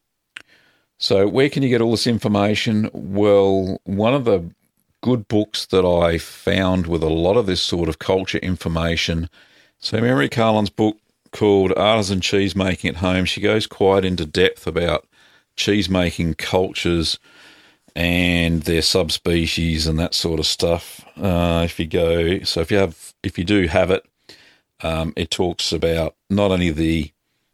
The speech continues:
uh, species, but it also talks about the different types of molds as well, and it talks about their properties, um, and it goes into more detail about what I was talking about, about the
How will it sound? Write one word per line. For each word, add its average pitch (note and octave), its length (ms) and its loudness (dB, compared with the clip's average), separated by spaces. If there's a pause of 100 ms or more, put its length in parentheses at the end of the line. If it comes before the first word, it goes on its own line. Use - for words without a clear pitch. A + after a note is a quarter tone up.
(360)
uh, D#2 260 -2
species, F#2 600 -2
but F2 140 -2
it D#2+ 80 0
also F2 340 0
talks F2+ 400 -2
about E2 320 0
the - 80 -4
different E2+ 300 -2
types - 280 -2
of E2 80 -6
molds E2+ 540 0
as E2 160 -4
well, F2+ 400 2 (760)
and E2 300 -4
it - 100 -6
talks F2 260 -2
about D#2 220 -2
their D#2 120 -6
properties, E2 720 -2 (640)
um, D#2 500 -8
and F2 140 0
it E2 40 -2
goes F#2+ 260 2
into E2 140 -2
more D#2 220 0
detail D#2 460 -2
about D2 260 -4
what D#2 120 -2
I D#2 40 0
was D2 120 -4
talking E2 380 -4
about, D#2+ 400 -4 (440)
about D#2 400 -4
the D2+ 260 -4